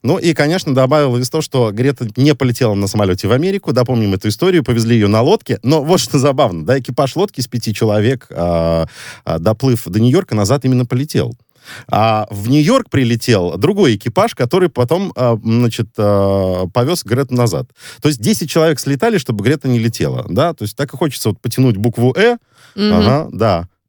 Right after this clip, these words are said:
Speaker 1: Э, экономия и экология. Это только выступление. И, ну, надо сказать, что, э, м, ей впору одевать китель, поскольку есть что вешать на грудь, поскольку она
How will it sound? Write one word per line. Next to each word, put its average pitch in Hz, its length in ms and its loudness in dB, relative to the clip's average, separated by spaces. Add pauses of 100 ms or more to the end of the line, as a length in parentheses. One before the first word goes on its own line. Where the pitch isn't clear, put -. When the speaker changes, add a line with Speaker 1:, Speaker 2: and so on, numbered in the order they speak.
(120)
Speaker 1:
Э, 117 300 4 (140)
экономия 143 640 0
и 110 340 -4 (140)
экология. 92 600 0 (440)
Это 196 220 2
только 202 280 0
выступление. 147 720 0
И, 127 100 0
ну, 143 140 2
надо 190 140 0
сказать, 156 200 -4
что, 120 800 2
э, 101 80 -6
м, 107 380 0
ей 113 240 2
впору 156 300 2
одевать 135 340 0
китель, 180 240 -6
поскольку 120 720 0
есть 131 200 0
что 127 120 -2
вешать 131 340 0
на 139 160 0
грудь, 165 240 0
поскольку 117 400 -4
она 110 180 2